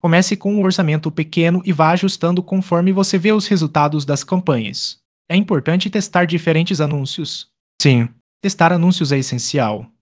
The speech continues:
Você deve saber qual mensagem funciona melhor com seu público.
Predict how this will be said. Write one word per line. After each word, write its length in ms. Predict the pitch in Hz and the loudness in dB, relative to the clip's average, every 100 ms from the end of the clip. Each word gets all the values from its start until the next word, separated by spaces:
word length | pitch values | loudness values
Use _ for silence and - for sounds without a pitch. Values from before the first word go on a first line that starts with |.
| _ - | _ -6
Você 180 | - | -2
deve 200 | 147 151 | 2 0
saber 400 | 151 175 139 165 | 0 -2 0 -2
qual 180 | - 180 | 2 2
mensagem 480 | 180 196 185 165 196 | 4 2 2 2 2
funciona 500 | 202 208 - 151 143 | 0 0 0 0 0
melhor 320 | 143 151 147 | 0 2 2
com 140 | 151 165 | 0 -2
seu 160 | 190 | -2
público. 600 | - 135 123 117 - - | -4 -4 -6 -6 -12 -16